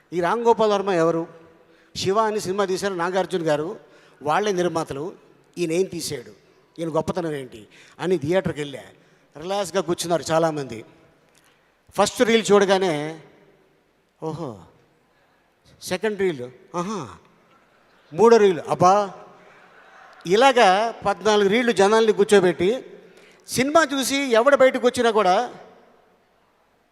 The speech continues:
అని వస్తున్నాడు. అంటే మేనియా అట్లాంటి ఆయన మామూలుడు కాదు, ఆయన చూడటానికి అలా ఉంటాడు సింపుల్గా.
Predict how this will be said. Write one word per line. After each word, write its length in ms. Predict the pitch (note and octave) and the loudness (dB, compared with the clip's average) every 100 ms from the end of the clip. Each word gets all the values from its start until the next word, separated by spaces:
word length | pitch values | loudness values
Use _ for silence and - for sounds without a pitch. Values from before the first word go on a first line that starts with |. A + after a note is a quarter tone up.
| _ _ _ _ _ _ _ _ _ _ _ - - - - - | _ _ _ _ _ _ _ _ _ _ _ -20 -20 -20 -10 0
అని 120 | C4 | 4
వస్తున్నాడు. 460 | C4+ A#3 A#3+ E3+ D3 B2 B2+ - - - - - F#3 | 6 4 -2 -4 -6 -10 -12 -12 -10 -12 -14 -8 -4
అంటే 440 | A3+ B3 D4+ C#4 - - D3 | 2 2 2 -2 -8 -18 -4
మేనియా 640 | F#3 C4 D#4+ D4+ G3+ C3+ A#2+ - - - - - - - - - | 6 6 8 6 6 4 -8 -16 -20 -20 -20 -20 -20 -20 -20 -8
అట్లాంటి 420 | F3+ G#3 A#3 G#3 | -6 2 2 4
ఆయన 420 | A3+ G#3 D3 C3 C3 | 4 4 -2 -8 -6
మామూలుడు 420 | F3 A3 A3+ G#3 | -2 2 4 4
కాదు, 180 | F#3+ F3+ | 4 2
ఆయన 100 | E3 | 0
చూడటానికి 440 | D#3+ G#3+ G#3+ G3 | 0 0 2 2
అలా 140 | F#3 F#3 | 2 2
ఉంటాడు 260 | F3+ F#3+ | 0 -2
సింపుల్గా. 540 | D#3+ F3+ F3+ D3+ F#3 | -2 -2 -2 -2 -4